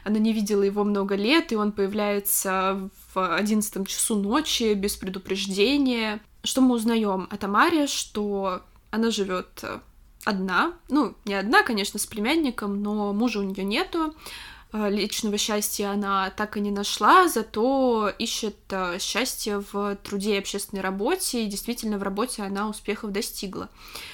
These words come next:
определённых. Она с гордостью сообщает о том, э, что работает мастером цеха.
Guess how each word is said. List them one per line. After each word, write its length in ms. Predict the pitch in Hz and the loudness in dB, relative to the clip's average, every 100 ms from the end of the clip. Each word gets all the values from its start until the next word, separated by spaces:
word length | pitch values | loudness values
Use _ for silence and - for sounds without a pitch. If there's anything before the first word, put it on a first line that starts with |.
| - - - | -18 -20 -10
определённых. 880 | 190 196 190 202 196 185 185 185 - - - | -6 -4 -2 0 0 -2 -4 -6 -12 -10 -4
Она 480 | 208 214 226 208 | 0 4 4 4
с 60 | 208 | 2
гордостью 680 | 214 214 208 - - 196 185 | 2 0 -2 -6 -4 -2 0
сообщает 720 | - 202 - 226 208 196 185 | 0 0 0 0 0 0 -2
о 60 | 190 | -4
том, 440 | - 196 196 190 | -4 -2 -2 -2
э, 240 | 180 185 190 | -2 -2 -4
что 500 | - - 185 185 180 | -4 -6 -4 -2 -2
работает 480 | 190 185 185 180 196 | 0 -2 -2 -6 -6
мастером 480 | 190 - - - | -6 -8 -10 -8
цеха. 680 | - - 254 359 - 269 254 | -4 0 0 -2 -2 -2 -2